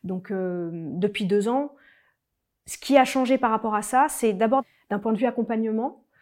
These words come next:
Je me suis rapidement rendu compte en commençant à suivre les personnes que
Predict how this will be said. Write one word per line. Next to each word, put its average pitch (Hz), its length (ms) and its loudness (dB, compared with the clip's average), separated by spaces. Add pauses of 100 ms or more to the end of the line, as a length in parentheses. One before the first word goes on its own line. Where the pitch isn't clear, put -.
(560)
Je 214 140 0
me 247 40 6
suis 277 140 2
rapidement 285 420 4
rendu 233 240 2
compte 269 220 -4
en 196 80 -4
commençant 220 400 -4
à 202 80 -2
suivre 214 340 -4
les 196 100 -2
personnes 262 520 -4 (400)
que 277 460 2